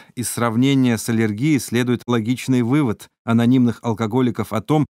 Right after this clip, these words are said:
что хронические алкоголики имеют врожденный физический дефект. В буклете также указано следующее. Алкоголизм является прогрессирующим заболеванием, зачастую проявляющимся постепенно.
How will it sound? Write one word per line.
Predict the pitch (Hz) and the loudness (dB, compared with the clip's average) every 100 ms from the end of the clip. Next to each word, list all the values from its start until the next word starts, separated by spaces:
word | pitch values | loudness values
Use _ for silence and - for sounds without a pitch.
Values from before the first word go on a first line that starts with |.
| _ | _
что | - 151 | -4 -2
хронические | - 131 135 156 131 - 117 | 0 0 0 -2 -4 -2 -2
алкоголики | 107 110 127 175 160 160 | -2 -2 0 0 0 0
имеют | 143 151 160 139 | 0 0 0 -2
врожденный | 135 131 104 127 170 165 156 | -2 -2 -2 0 0 0 0
физический | 147 117 131 139 - | -2 -2 -6 -10 -8
дефект. | 135 147 120 107 - _ _ _ _ _ | -6 -4 -6 -8 -12 _ _ _ _ _
В | - 104 | -18 -4
буклете | 113 113 113 175 180 | -2 0 2 0 0
также | 170 123 143 120 135 - | -2 0 -2 -2 -8 -8
указано | - 117 120 113 120 | -8 -2 -2 0 -2
следующее. | - 101 101 87 - - - - _ _ _ _ _ - | -4 -4 -4 -4 -12 -18 -20 -20 _ _ _ _ _ -12
Алкоголизм | - 95 101 98 98 127 165 | -8 -6 -4 -2 0 0 0
является | 165 135 113 147 156 - 147 | 0 0 2 0 0 -4 -6
прогрессирующим | - 135 117 104 - 131 160 147 - 135 | -2 -2 -2 -6 0 2 2 0 -2 -2
заболеванием, | 117 110 107 101 92 90 87 _ _ | 0 0 0 0 -2 -6 -14 _ _
зачастую | - 113 107 - 139 135 - _ - | -4 -4 -4 0 2 2 0 _ -4
проявляющимся | 120 120 104 117 139 - 135 - 127 | 0 2 2 2 0 0 -4 -2 -6
постепенно. | - 117 - 117 - 104 120 98 | -4 -6 -6 -6 -2 0 0 -2